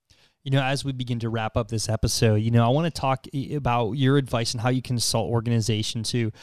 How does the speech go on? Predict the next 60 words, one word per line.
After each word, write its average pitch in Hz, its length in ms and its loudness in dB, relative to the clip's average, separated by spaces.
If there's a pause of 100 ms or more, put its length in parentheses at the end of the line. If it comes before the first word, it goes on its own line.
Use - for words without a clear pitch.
(240)
maybe 147 200 4
been 165 200 -4
stuck 135 400 0
in 131 60 0
the 123 120 2
old 113 180 2
ways. 107 360 0
You 120 80 -2
know, 113 80 2
where 127 340 4
are 185 60 4
some 151 180 -2
of 147 80 -2
those 131 160 -2
first - 640 -2
steps? - 540 -6
I 127 60 0
mean, 127 140 4
for 131 200 2
a - 20 6
lot 127 220 4
of, 123 120 0 (360)
uh, 127 200 2
companies, 131 440 0
again, 127 260 2
you 127 80 0
know, 123 120 2
we 127 120 4
get 135 160 0
to - 80 -4
this 135 160 4
mindset 123 400 2
of, 117 80 4
"Well, 147 160 2
I, 170 120 0
I, 131 260 -4 (260)
you 135 80 -2
know, 135 80 2
this 135 140 2
sounds 143 240 2
all 127 80 2
great 127 160 4
and 131 100 2
all, 120 60 2
but 117 160 2
I 143 100 -2
don't 196 140 2
even 143 160 0
know 123 100 2
what, 123 260 0
what's 156 300 -4
the 127 120 -8
first - 520 2
step - 260 -2
I 120 100 -2
take? - 260 -8
How 165 200 -2
do 208 120 2
I 190 100 2
get 160 260 0